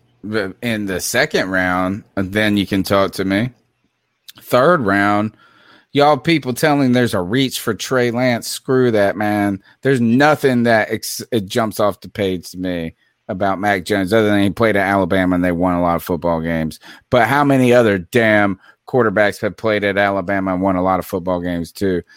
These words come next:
All right, the number's two five two, two two eight, fifty nine eight. And look, here is, uh, Nick from Massachusetts.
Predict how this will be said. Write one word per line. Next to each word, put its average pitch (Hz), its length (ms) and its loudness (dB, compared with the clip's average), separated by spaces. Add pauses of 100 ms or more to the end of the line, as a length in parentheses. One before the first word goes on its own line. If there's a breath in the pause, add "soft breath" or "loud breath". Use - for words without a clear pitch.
(200 soft breath)
All 135 80 4
right, 123 100 4
the 120 80 2
number's 135 240 2
two 151 160 0
five 131 220 2 (100)
two, 139 140 4
two 151 240 0
two 131 280 0
eight, 123 220 2
fifty 120 380 -4
nine 117 220 0
eight. 113 300 0
And 110 200 -4
look, 104 180 -2
here 123 380 0
is, 104 300 0
uh, 104 260 0
Nick 120 260 -6
from 110 200 -12
Massachusetts. 110 680 -10